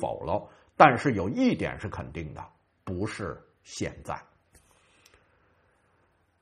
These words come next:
这就是为什么他只有四十五分钟，啊，这就是目前，嗯，后边可能会啊，你比如说从中国回来，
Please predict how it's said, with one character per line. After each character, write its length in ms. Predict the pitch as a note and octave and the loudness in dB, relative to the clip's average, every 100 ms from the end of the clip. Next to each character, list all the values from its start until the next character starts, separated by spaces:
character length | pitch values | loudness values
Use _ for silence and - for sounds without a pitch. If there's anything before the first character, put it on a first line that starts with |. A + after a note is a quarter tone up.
| - | 2
这 120 | D3 | 4
就 140 | B2+ A#2+ | 4 2
是 80 | C#3 | 8
为 200 | D#3+ B2 | 8 8
什 160 | G2+ | 4
么 260 | G#2 A2 - - | 4 2 2 -6
他 200 | - G2 | 0 0
只 300 | - F2+ A2+ | 0 -4 -2
有 320 | G#2 C#2 B1+ - | 0 -2 -4 -8
四 240 | - C#3+ | -4 -4
十 120 | G2 | -4
五 120 | E2+ D#2 | -10 -12
分 200 | - D#2+ | -12 -10
钟， 160 | C#2+ - - _ _ _ _ _ _ | -10 -12 -20 _ _ _ _ _ _
啊， 260 | D#2+ - - | -4 -4 -6
这 160 | - A#2 | 0 0
就 80 | F2+ | 0
是 140 | G#2 | -2
目 220 | G#2+ C#3 | 0 0
前， 380 | G2+ G#2 E2+ A2 - | 0 -4 -4 -6 -10
嗯， 200 | - C#3+ C3 | -4 -2 -2
后 340 | - - G3+ | 2 10 10
边 120 | A2+ | 10
可 140 | A2 G2 | 0 -2
能 140 | E2 | -4
会 240 | G2 A2+ - - | -2 -2 -4 -12
啊， 240 | - D2+ D#2+ | -6 -4 -4
你 120 | G#2+ | -4
比 80 | G#2 | -4
如 80 | G#2+ | 0
说 220 | A2+ A#2 A2+ | 0 0 -2
从 220 | B2 B2 | -2 0
中 160 | C3 | 0
国 200 | B2 B2 | 8 8
回 220 | B2 F#2 G#2+ | 8 4 2
来， 200 | C#3+ | 2